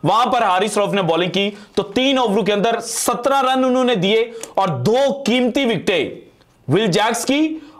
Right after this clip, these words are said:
और, अ, जो English कप्तान थे, उनकी wicket, अ, Pakistan cricket team के कप्तान को तोहफे के तौर पर पेश की कि "भाईजान देखें, अगर आप मुझसे पावर play में bowling करवाने की बजाय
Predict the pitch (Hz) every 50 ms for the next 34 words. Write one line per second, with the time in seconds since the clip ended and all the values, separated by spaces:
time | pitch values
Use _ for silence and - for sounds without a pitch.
0 | - - 170 190 202 202 208 202 202 202 208 202 - 170 147 185 214 214 214 214
1 | 208 208 214 226 208 220 240 247 - - 214 185 202 - 202 214 220 220 - 202
2 | 180 143 113 - - - - - - - _ - 220 233 240 190 214 240 240 226
3 | 214 190 - - 147 175 190 175 233 196 165 196 165 147 - - - 175 175 175
4 | - 202 202 175 165 165 147 165 165 - 180 185 185 185 165 - - - - 170
5 | 156 160 135 - 156 160 170 170 185 175 175 208 208 208 220 214 170 185 175 160
6 | 156 160 151 170 160 165 - 147 151 143 - - 160 156 156 - - - - -
7 | 160 139 120 143 139 143 180 175 139 151 143 - 175 170 165 170 170 160 170 190
8 | 202 190 151 - - 143 151 160 165 165 160 156 - - 156 - 143 143 147 -
9 | - 175 170 170 170 156 131 135 131 143 156 151 151 139 139 139 151 147 156 147
10 | 123 120 170 170 165 165 165